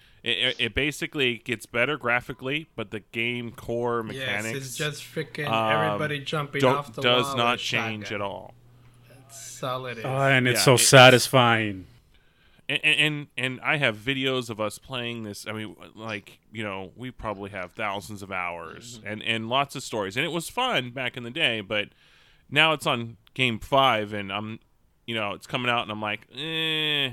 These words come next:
Speaker 1: you know, I don't want
Speaker 3: Technically
Speaker 1: Bacon's
Speaker 3: six.
Speaker 1: excited. Yeah,
Speaker 4: Judgment.
Speaker 1: technically six.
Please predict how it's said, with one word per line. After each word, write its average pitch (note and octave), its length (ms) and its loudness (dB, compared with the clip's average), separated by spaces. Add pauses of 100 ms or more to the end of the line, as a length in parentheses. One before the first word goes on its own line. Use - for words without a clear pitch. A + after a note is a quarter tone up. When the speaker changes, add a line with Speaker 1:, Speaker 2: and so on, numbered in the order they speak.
(140)
Speaker 1:
you A#2+ 140 -10
know, A#2 140 -2
I A#2+ 240 -2
don't C3+ 200 -6
want B2 140 -6
Speaker 3:
Technically C#3+ 480 4
Speaker 1:
Bacon's B2+ 180 -2
Speaker 3:
six. A#2+ 240 4
Speaker 1:
excited. A#2 320 0 (1700)
Yeah, C3+ 260 6
Speaker 4:
Judgment. D#3 240 0
Speaker 1:
technically D#3 240 -4
six. - 640 -6